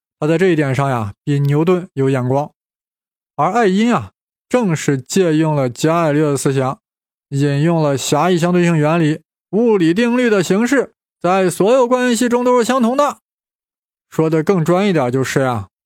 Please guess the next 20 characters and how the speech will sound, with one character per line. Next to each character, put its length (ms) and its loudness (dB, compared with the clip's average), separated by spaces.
一 180 -2
切 160 0
物 180 2
理 100 0
学 160 0
定 200 0
律 200 0
在 260 0
罗 280 0
伦 220 0
兹 120 0
变 240 0
化 220 -2
下 400 -4
保 240 -2
持 340 -4
形 320 -2
式 200 -2
不 160 -2
变。 240 -2